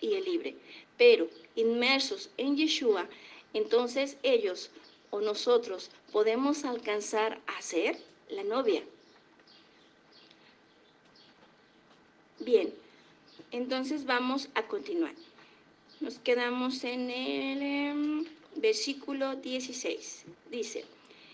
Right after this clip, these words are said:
"Hicieron asimismo dos engastes y dos anillos de oro, y pusieron dos anillos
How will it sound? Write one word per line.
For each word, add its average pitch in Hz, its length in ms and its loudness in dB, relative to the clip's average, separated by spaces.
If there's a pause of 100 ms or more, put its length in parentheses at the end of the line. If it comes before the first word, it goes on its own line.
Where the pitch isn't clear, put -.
(120)
"Hicieron 339 520 0
asimismo 262 680 4
dos 208 240 2
engastes 220 720 -2
y 202 60 -2
dos 180 320 -4
anillos 180 480 -6
de 190 160 -4
oro, 247 300 4 (440)
y 226 140 -6
pusieron 226 580 2
dos 254 200 0
anillos 240 640 0